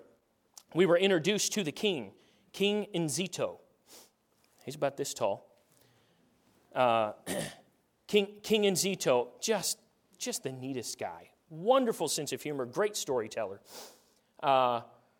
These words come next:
and we're introduced to him. He invites us to speak. He doesn't know why we're there. He's just, we're just white guys who showed up. And so he invites us, the village all gathered together, and he, he invites us to speak. And I stood up,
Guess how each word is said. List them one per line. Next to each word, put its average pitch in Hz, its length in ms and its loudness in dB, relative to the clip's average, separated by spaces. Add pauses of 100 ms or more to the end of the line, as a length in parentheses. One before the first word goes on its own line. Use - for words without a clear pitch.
(1040)
and 175 140 0
we're 180 140 4
introduced 202 480 -2
to 170 60 -4
him. 151 280 -4
He 185 160 0
invites 190 340 4
us 185 180 -2
to 156 60 -2
speak. - 420 0
He 185 100 4
doesn't 208 180 2
know 180 100 4
why 170 220 8
we're 147 180 4
there. 135 320 4
He's 135 160 -4
just, - 220 0
we're 139 120 -2
just 139 180 -6
white 147 240 0
guys 107 200 -2
who 117 100 -8
showed 123 280 -4
up. 120 220 -4
And 113 80 -18
so 113 160 -4
he 120 80 -6
invites 120 320 -6
us, - 180 -12 (240)
the 120 80 -2
village 131 300 4
all 127 100 8
gathered 123 300 2
together, 135 280 0
and 131 80 -4
he, 131 140 -6
he 131 140 -10
invites 127 320 -2
us - 140 -8
to - 40 -12
speak. - 260 -8
And 113 80 -6
I 110 40 -14
stood - 260 -6
up, 123 240 0